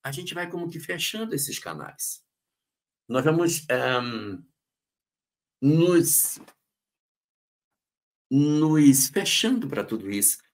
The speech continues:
como se a gente amortecesse as nossas sensibilidades. É por isso que a gente precisa de um momento de oração.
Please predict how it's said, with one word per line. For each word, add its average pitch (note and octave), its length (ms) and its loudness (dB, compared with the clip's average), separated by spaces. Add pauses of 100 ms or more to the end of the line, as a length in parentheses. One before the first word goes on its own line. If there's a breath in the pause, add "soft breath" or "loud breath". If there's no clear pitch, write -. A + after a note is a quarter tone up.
(480)
como D#3+ 160 2
se D#3 100 0
a D3+ 40 0
gente E3+ 220 0
amortecesse D#3+ 960 4
as B2+ 180 0
nossas C3+ 480 0
sensibilidades. - 1000 -10 (2000 soft breath)
É - 80 -10
por C#3 320 6
isso F#3 360 4
que E3 80 2
a D3+ 40 6
gente C#3+ 280 0
precisa B2+ 340 -2
de B2+ 80 -4
um C3 60 0
momento B2 460 -4
de - 100 -10
oração. D#2 500 -8